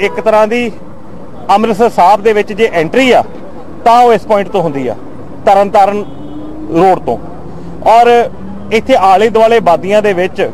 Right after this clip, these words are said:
ਲੱਖਾਂ ਦੀ ਲੋਕ ਚ, ਤਾਦਾਦ ਚ ਲੋਕ ਇੱਥੇ ਵੱਸਦੇ ਨੇ ਔਰ ਹਰ ਰੋਜ਼ ਇੱਥੇ ਦੋ ਦੋ ਤਿੰਨ ਤਿੰਨ ਘੰਟੇ ਦਾ ਜਾਮ ਲੱਗਦਾ ਸੀਗਾ। ਮੇਰੀ ਬਤੌਰ ਐਮ ਐਲ ਏ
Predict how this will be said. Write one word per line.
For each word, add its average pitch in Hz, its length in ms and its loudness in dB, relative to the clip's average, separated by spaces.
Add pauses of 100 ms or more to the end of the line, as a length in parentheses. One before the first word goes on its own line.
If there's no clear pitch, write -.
(480)
ਲੱਖਾਂ 220 400 2
ਦੀ 302 100 2
ਲੋਕ 214 280 4
ਚ, 220 280 0 (480)
ਤਾਦਾਦ 185 360 4
ਚ 220 40 2
ਲੋਕ 185 260 0
ਇੱਥੇ 190 180 -4
ਵੱਸਦੇ 139 360 -2
ਨੇ 151 120 -4 (680)
ਔਰ 247 120 6 (120)
ਹਰ 240 180 4
ਰੋਜ਼ 214 460 2
ਇੱਥੇ 196 420 0 (360)
ਦੋ 196 140 2
ਦੋ 226 100 2
ਤਿੰਨ 208 220 -2
ਤਿੰਨ 208 160 -2
ਘੰਟੇ 180 180 -2
ਦਾ 165 100 2
ਜਾਮ 123 260 0
ਲੱਗਦਾ 117 300 -2
ਸੀਗਾ। 110 260 -10 (680)
ਮੇਰੀ 196 340 2
ਬਤੌਰ 196 380 2
ਐਮ 180 180 0
ਐਲ 180 180 -2
ਏ 196 240 0